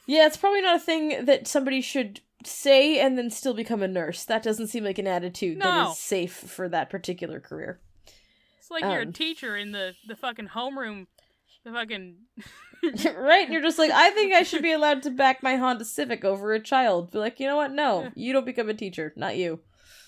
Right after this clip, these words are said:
Speaker 2: No,
Speaker 1: No,
Speaker 2: y-,
Speaker 1: not
Speaker 2: you're,
Speaker 1: you.
Speaker 2: you're excused. Get out.
Speaker 1: <laughs> Although she'd moved out of Elizabeth's household before starting her nursing career, Jane did maintain a close relationship with Elizabeth, um, who she did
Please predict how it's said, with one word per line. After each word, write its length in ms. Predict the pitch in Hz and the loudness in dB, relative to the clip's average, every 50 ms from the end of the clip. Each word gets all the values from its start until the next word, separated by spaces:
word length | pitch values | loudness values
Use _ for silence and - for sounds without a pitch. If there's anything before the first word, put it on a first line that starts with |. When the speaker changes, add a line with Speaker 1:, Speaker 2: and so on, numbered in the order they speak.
| _ _ - | _ _ -8
Speaker 2:
No, 120 | 285 311 | -4 0
Speaker 1:
No, 280 | 302 277 247 208 185 - - | 0 0 0 0 -4 -8 -14
Speaker 2:
y-, 120 | 233 208 | -8 -2
Speaker 1:
not 200 | 226 226 208 - | 0 0 0 2
Speaker 2:
you're, 180 | 285 294 302 294 | 0 0 0 0
Speaker 1:
you. 120 | 262 254 | -2 -4
Speaker 2:
you're 80 | 277 269 | -4 -6
excused. 540 | 233 - - - 254 247 220 190 175 - - | -6 -8 -14 -10 -6 -6 -6 -6 -8 -10 -10
Get 120 | - 240 220 | -6 -4 -2
out. 220 | 196 165 151 - | -2 -2 -4 -8
Speaker 1:
<laughs> 1400 | 226 262 285 302 - - 339 294 - 311 320 - - 277 277 - - 262 262 - - 240 226 _ - - 240 - _ _ _ _ _ _ _ _ - - - | -6 0 0 2 4 4 2 4 4 0 0 2 0 -2 -2 0 -4 -4 -4 -4 -10 -10 -10 _ -14 -14 -14 -14 _ _ _ _ _ _ _ _ -12 -2 0
Although 180 | 214 226 269 320 | 2 4 4 2
she'd 220 | 320 - 359 311 | 2 0 -2 -2
moved 160 | 311 294 254 | -2 -2 0
out 120 | 262 254 247 | 0 0 0
of 60 | 214 | -2
Elizabeth's 440 | 190 190 185 185 196 165 160 165 - | -4 -4 -4 -4 -4 -6 -6 -6 -6
household 520 | - - 185 180 180 - - 170 175 170 | -4 -2 -2 -2 -2 -2 -4 -6 -6 -4
before 280 | 170 180 175 - 190 180 | -8 -10 -6 -6 -6 -6
starting 340 | 175 - - 165 165 165 165 | -6 -6 -6 -6 -6 -6 -10
her 140 | 180 156 160 | -12 -12 -10
nursing 460 | 175 214 254 311 311 - 277 240 220 | -6 -2 -2 -2 0 -2 -4 -6 -6
career, 440 | - - 202 185 180 180 180 180 - _ _ _ _ _ | -6 -4 -4 -2 -2 -2 -4 -6 -8 _ _ _ _ _
Jane 440 | - - 233 269 349 392 370 285 202 | -4 0 0 2 2 0 -2 -4 -4
did 380 | - 190 202 208 208 196 180 - | -2 0 0 2 0 0 -4 -8
maintain 600 | - 202 196 190 185 185 180 - - 180 170 170 | -10 -8 -8 -8 -8 -8 -12 -12 -10 -10 -8 -8
a 100 | 147 - | -8 -10
close 380 | 165 - - - 160 170 - - | -10 -12 -10 -8 -8 -8 -8 -8
relationship 680 | 180 190 233 294 330 320 - 240 220 - - 165 165 | -8 -4 -2 -2 -2 -2 -4 -8 -8 -6 -6 -6 -6
with 120 | - 160 165 | -6 -8 -6
Elizabeth, 680 | 175 156 156 160 160 160 - - - - - - - _ _ _ _ _ _ _ _ - | -6 -6 -6 -6 -8 -8 -10 -10 -12 -14 -16 -20 -20 _ _ _ _ _ _ _ _ -6
um, 200 | - 170 170 175 | -6 -4 -4 -4
who 160 | 170 247 226 | -2 -4 -2
she 160 | - - 269 | -2 -4 -4
did 260 | 240 294 302 247 233 | -4 -4 -6 -6 -8